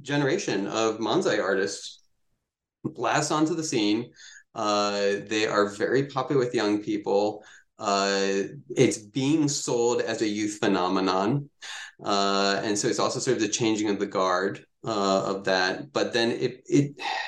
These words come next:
you know, it, it, I don't think we have time to go through all of this, but, you know, there's all these things going on, and they're, they're much more, it's a much more cynical type of comedy. Uh, you know, Beat Takeshi then that we can use to sort of talk about the, the Friday incident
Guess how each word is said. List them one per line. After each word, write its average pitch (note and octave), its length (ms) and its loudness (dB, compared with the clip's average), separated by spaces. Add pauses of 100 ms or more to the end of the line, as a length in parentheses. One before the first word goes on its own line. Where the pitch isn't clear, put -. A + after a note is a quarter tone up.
(220)
you C#3 160 0
know, A#2+ 100 2
it, A#2+ 180 0
it, C#3+ 220 -2
I C3 80 0
don't D3+ 140 2
think E3 100 2
we C#3+ 60 2
have B2+ 100 0
time C#3 200 -4
to A#2 40 0
go A#2+ 160 2
through B2 240 -4
all B2 320 0
of A#2 60 -2
this, A2+ 140 -6
but, A#2 140 -4
you A#2 120 4
know, G#2 120 0 (640)
there's C3+ 240 2
all C#3 260 0
these C3+ 220 -2
things B2 220 0
going A2+ 260 2
on, A#2+ 240 2
and G2+ 140 -2
they're, G#2 260 0
they're G#2+ 220 0
much A2 260 0
more, A#2 400 0
it's A2+ 200 -2
a A#2+ 40 0
much A#2+ 220 0
more A#2 100 2
cynical B2 460 0
type A#2+ 280 -2
of A#2 180 2
comedy. A2 800 0 (420)
Uh, F#2+ 480 2
you F#2+ 440 0
know, F#2 120 -2 (380)
Beat A#2 200 2
Takeshi A#2 380 0
then G#2+ 180 2
that G2+ 120 0
we G2+ 100 -2
can G#2+ 120 -2
use G2+ 180 0
to - 40 -8
sort - 160 -2
of - 80 -14
talk G2 220 0
about A2+ 400 -2
the, A2+ 420 0
the G#2+ 180 -4
Friday A2+ 420 0
incident A2 720 -2